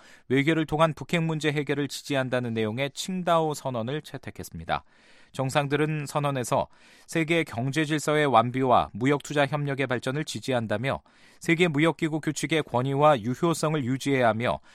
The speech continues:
국제 무역 관계의 파기와 어떤 형식의 보호 무역주의도 반대한다고 밝혔습니다.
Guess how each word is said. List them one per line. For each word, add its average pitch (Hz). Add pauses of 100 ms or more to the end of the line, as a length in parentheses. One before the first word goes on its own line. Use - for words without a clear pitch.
(180)
국제 160
무역 147
관계의 143
파기와 139
어떤 165
형식의 151
보호 139
무역주의도 131
반대한다고 107
밝혔습니다. -